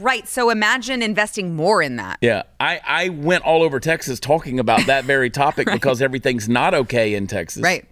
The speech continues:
Speaker 2: Um, a-, and, you know,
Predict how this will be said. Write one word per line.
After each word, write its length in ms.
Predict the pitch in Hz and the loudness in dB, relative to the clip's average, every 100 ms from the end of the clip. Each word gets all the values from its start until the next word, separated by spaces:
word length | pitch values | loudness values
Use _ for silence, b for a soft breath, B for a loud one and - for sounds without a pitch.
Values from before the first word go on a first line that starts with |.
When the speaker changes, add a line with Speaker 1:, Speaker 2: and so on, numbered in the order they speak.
| _ _ _ _ _ - _ _ _ _ | _ _ _ _ _ -20 _ _ _ _
Speaker 2:
Um, 580 | 117 123 120 110 98 92 _ - | 2 2 2 0 -4 -8 _ -4
a-, 260 | 76 - | -4 -2
and, 440 | 110 139 131 82 - | -4 -4 -4 -12 -20
you 220 | 78 131 | -4 -2
know, 360 | 117 107 123 | 0 -2 -4